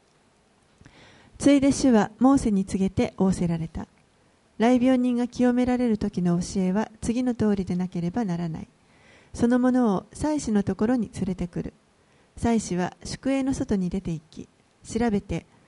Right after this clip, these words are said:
もし雷病人の雷病の幹部が癒されているなら、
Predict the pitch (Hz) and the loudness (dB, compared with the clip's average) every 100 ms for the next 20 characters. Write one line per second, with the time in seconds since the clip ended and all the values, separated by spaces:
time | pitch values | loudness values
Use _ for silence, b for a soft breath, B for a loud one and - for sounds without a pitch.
0 | b b - 294 240 226 233 240 240 233 | b b -4 0 2 2 2 2 2 2
1 | 226 226 202 220 226 240 233 233 233 202 | 2 2 2 0 0 0 0 -2 -2 -2
2 | 190 214 - - 208 - 254 214 165 160 | -4 -6 -6 -4 -4 -2 -4 -4 -4 -2
3 | 170 156 - | -4 -6 -10